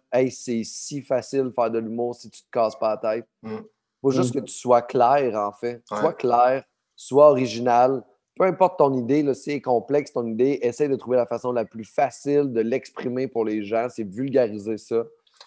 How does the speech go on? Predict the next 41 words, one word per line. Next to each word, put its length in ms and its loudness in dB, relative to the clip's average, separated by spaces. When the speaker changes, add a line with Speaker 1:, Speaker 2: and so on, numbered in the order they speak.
Speaker 2:
Mais 100 -6
il 20 0
y 20 2
a 40 6
Speaker 1:
Après 260 2
ça, 440 0
tu 140 -20
fais, 340 0
euh, 520 -8
une 140 -10
joke. 200 -2
Tu 400 -20
Speaker 2:
Mais 80 -2
il 40 -4
y 20 -4
a 20 -2
Speaker 1:
parles. 100 -4
Speaker 2:
beaucoup 180 -6
l'aspect 420 -4
de, 340 -2
de, 120 -6
de, 120 -6
de, 100 -8
de 140 -6
mettre 320 -6
une, 180 -2
une 160 -8
couche 240 -4
émotive 560 -4
aussi 300 -4
dans 120 -6
la, 280 -4
dans 120 -6
la 180 -4
joke, 360 -4
parce 140 -4
qu'il 80 -6
faut 160 -8
que 320 -2
tu 180 -2
sois, 580 -2